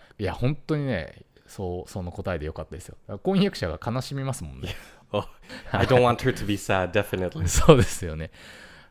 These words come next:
Speaker 1: あの、っていうのもですね、あの、今回は、あの、前回の配信でそのちょろっとだけ触れた、そのイージェー九月号の安楽死のニュースの話をしたいなと思ってまして、あの、ちょうどそのジャレットさんがご出身のカナダでは、自殺幇助って合法化されましたよね。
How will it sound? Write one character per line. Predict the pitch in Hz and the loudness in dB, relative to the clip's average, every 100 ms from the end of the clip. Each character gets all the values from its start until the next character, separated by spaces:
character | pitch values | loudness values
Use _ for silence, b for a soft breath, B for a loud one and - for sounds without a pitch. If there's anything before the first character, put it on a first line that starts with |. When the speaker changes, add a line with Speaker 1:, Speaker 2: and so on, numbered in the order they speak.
| _ | _
Speaker 1:
あ | - 107 | -2 0
の、 | 107 110 | 2 4
っ | |
て | - | 8
い | 262 | 10
う | 254 | 10
の | 151 | 6
も | 110 | 4
で | |
す | 92 | 2
ね、 | 98 | 0
あ | |
の、 | 101 | 2
今 | 220 220 | 2 0
回 | - 98 92 | 0 -2 0
は、 | 107 | 0
あ | 95 | 0
の、 | 90 | 0
前 | 151 196 | 0 0
回 | 175 185 190 | 0 0 0
の | |
配 | 170 185 | 0 0
信 | 175 180 | -2 -6
で | 175 | -6
そ | 170 | -6
の | 160 | 0
ち | |
ょ | 165 | 2
ろ | 185 | 0
っ | |
と | - | 0
だ | 190 | -2
け | 185 | 0
触 | 170 | 0
れ | 175 | 0
た、 | 170 185 127 | 2 2 2
そ | - 104 | 0 -6
の | |
イ | 123 | -4
ー | 165 | -2
ジ | 165 | -4
ェ | |
ー | |
九 | - 120 | -2 2
月 | 190 165 | 2 2
号 | 175 95 | 0 -2
の | 73 - | -4 -8
安 | 127 180 233 | -2 0 0
楽 | 277 - | -2 -4
死 | 98 | -4
の | |
ニ | 90 90 | -2 -4
ュ | |
ー | |
ス | 82 87 - | -6 -10 -10
の | 87 | -6
話 | 87 85 | -6 -6
を | |
し | 90 | -6
た | 107 87 | -4 -4
い | |
な | 76 | -4
と | 82 | -6
思 | 78 | -8
っ | |
て | - | -8
ま | 80 | -12
し | - | -12
て、 | - 95 80 - _ _ _ _ _ _ | -6 -6 -6 -12 _ _ _ _ _ _
あ | 104 | -6
の、 | 104 98 95 113 | -6 -4 -6 2
ち | |
ょ | 220 | 4
う | |
ど | 214 | 4
そ | 208 | 2
の | 156 | 4
ジ | |
ャ | 190 | 4
レ | 226 | 4
ッ | |
ト | 127 | 0
さ | - 90 | -4 -4
ん | 78 - - | -4 -10 -6
が | 104 | -6
ご | 95 98 | -4 -6
出 | 98 - | -10 -10
身 | - 92 92 131 | -10 -10 -8 -4
の | 117 | -4
カ | - 135 | -2 -2
ナ | 98 | -2
ダ | 82 | -4
で | 82 | -4
は、 | 78 80 | -4 -6
自 | 107 | -4
殺 | 175 - | -6 -2
幇 | 233 113 | -2 -2
助 | - | -4
っ | |
て | 85 | -4
合 | 107 165 | 0 0
法 | 202 190 | 0 -2
化 | 185 | 0
さ | 180 | 0
れ | 175 | 0
ま | 185 | -2
し | |
た | - | -6
よ | 78 | -10
ね。 | 82 | -10